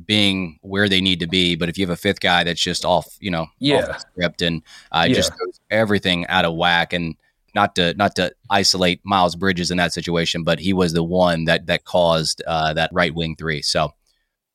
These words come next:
Speaker 1: we will get to the final clip here, Brian, and this is an interesting one. It, it's a dead ball turnover, eight forty left, uh, in the game, and the Hornets are actually trying to claw back here. They're down by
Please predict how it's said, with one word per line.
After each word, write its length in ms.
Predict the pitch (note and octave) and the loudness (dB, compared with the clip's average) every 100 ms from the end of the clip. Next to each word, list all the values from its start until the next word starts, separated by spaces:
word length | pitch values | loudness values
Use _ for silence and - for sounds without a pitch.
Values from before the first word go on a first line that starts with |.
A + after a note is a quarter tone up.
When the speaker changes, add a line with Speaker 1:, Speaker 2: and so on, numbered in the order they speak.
| _ _ _ - | _ _ _ -2
Speaker 1:
we 100 | C3+ | 2
will 120 | F3 | 2
get 180 | D3+ E3 | 2 0
to 60 | D3+ | 0
the 100 | C3+ | 0
final 400 | D3 D#3+ E3 D3+ | 0 2 2 0
clip 400 | - C#3 D3 - | -2 0 0 -2
here, 440 | C#3+ C#3+ C#3 C#3 - G#2+ | -2 0 0 -2 -4 -4
Brian, 600 | A2+ B2+ C3 B2+ B2 - | 0 2 2 2 0 -4
and 420 | A2 G#2+ G#2+ G#2 G2+ | 0 4 4 2 0
this 240 | C3+ D3+ | -2 0
is 100 | F3+ | 0
an 60 | F#3 | 0
interesting 400 | F3+ C#3+ F#2+ D#2+ | 2 0 0 -2
one. 260 | D2+ D2 _ - | -6 -8 _ -8
It, 140 | F#2+ | -4
it's 140 | G#2 - | -2 -4
a 60 | |
dead 260 | F2+ A2+ B2 | 0 0 2
ball 180 | C#3 D3 | 2 2
turnover, 640 | - C#3 C3 B2+ B2+ A#2+ _ _ _ _ _ F2 | 2 0 2 0 0 -2 _ _ _ _ _ -2
eight 220 | A2+ - | -2 0
forty 340 | C3+ B2+ B2+ | 0 2 2
left, 480 | A#2 A#2 A2+ - - _ - | 2 2 0 -4 -18 _ -6
uh, 180 | F2+ F2 | -2 -2
in 140 | G2 | 0
the 80 | G#2+ | 0
game, 460 | A2+ G#2+ G2+ G2+ - | 2 2 4 0 -2
and 140 | G2+ | -2
the 60 | F#2 | -4
Hornets 360 | - C#3 E3 D#3+ | 0 0 0 0
are 80 | |
actually 300 | D3 D#3 F3+ | 0 0 -4
trying 220 | - - F3+ | -2 0 0
to 60 | |
claw 380 | - - G#2+ C3+ | -2 -2 2 2
back 280 | C3+ D#3 - | 2 0 -2
here. 180 | F2 E2 | -6 -6
They're 120 | E2 | -6
down 440 | D2+ F#2+ G#2+ A2+ | -2 0 0 0
by 560 | G2+ G#2+ G#2+ G#2+ G#2+ | 0 0 2 2 0